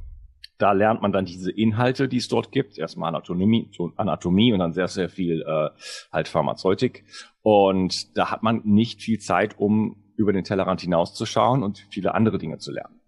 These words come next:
Als, als Privatperson sozusagen, vor allen Dingen dadurch, dass ich krank war, da gab's also zwei Jahre,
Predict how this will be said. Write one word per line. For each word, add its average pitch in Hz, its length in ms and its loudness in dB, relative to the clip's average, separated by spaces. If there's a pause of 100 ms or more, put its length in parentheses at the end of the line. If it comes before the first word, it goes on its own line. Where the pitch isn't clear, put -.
Als, 90 320 0 (100)
als - 680 -4 (280)
Privatperson 95 840 2
sozusagen, 87 560 0
vor - 160 0
allen 98 120 2
Dingen 90 120 0
dadurch, 90 240 -2
dass 85 140 -8
ich - 100 -16
krank 113 300 -2
war, 85 80 2
da 85 80 0
gab's 92 260 -2
also 87 200 -12
zwei 95 280 0
Jahre, 98 400 2